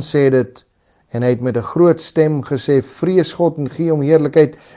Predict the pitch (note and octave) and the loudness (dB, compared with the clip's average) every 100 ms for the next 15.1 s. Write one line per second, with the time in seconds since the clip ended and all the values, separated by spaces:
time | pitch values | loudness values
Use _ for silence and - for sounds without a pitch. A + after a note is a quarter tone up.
0 | _ C#3+ D3+ E3+ G3+ D#3+ F3 C#3 E3 G3 | _ -2 0 0 0 2 0 0 0 2
1 | F#3+ E3+ E3 D#3+ - F3 E3+ E3+ E3 - | 2 2 0 -2 -4 -4 0 0 0 0
2 | E3 D3+ A#2+ A2+ G3 A#3+ D3+ B2+ G2 F2 | 0 2 -2 2 4 6 6 4 2 -8
3 | - _ _ _ _ _ _ _ _ _ | -18 _ _ _ _ _ _ _ _ _
4 | _ _ _ _ _ _ _ _ B2 A#2+ | _ _ _ _ _ _ _ _ -8 -4
5 | A2+ E3+ C#3 C#3+ B2 G#2+ A2+ - C3 D3+ | 0 0 2 0 0 -2 -4 -4 -4 2
6 | D#3+ D3 C3+ - C3 D3 C#3+ A#2+ A#2+ A2+ | 2 2 0 -8 -10 -6 -4 -4 -4 -4
7 | G#2+ - F3+ F3 C#3 A#2 B2 D#3 D#3+ C#3 | -6 -8 -2 0 0 0 0 0 0 -4
8 | C#3+ B2 C3 B2 A#2 - A2+ G#2+ G2 G2 | -4 -4 -2 -2 -4 -6 -6 -6 -6 -10
9 | E2+ _ - _ _ _ _ _ _ _ | -14 _ -20 _ _ _ _ _ _ _
10 | _ _ _ _ - F#3+ C#4 C#4+ B3 G#3 | _ _ _ _ 0 0 2 2 4 2
11 | A#2 C3 F3+ F#3+ F3+ E3+ D#3+ - C#3+ A2+ | 2 2 4 4 4 2 2 -4 -4 -2
12 | B2+ C#3 - D3+ D3+ - A#2+ C#3+ E3 A3 | -4 -6 -4 -6 -6 -10 -10 -8 -10 -10
13 | - _ _ _ _ _ _ _ _ _ | -16 _ _ _ _ _ _ _ _ _
14 | _ _ _ D4+ A4+ - D#4 B3 A3+ F#3+ | _ _ _ -4 -4 -2 -4 -4 0 0
15 | G2+ | 0